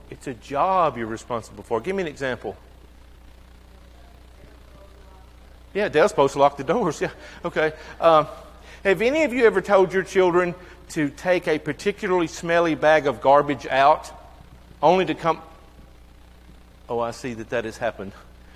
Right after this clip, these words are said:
only to come home to open the door to a extremely unpleasant aroma?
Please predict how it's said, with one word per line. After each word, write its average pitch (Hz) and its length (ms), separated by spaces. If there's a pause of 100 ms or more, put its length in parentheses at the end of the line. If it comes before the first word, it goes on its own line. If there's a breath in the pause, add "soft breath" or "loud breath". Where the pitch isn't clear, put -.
(220 loud breath)
only 190 240
to 190 100
come 180 240
home 180 600 (320 loud breath)
to 151 100
open 175 260
the 156 120
door 160 320
to 160 180
a 135 240 (180)
extremely 165 920
unpleasant 156 500
aroma? 147 420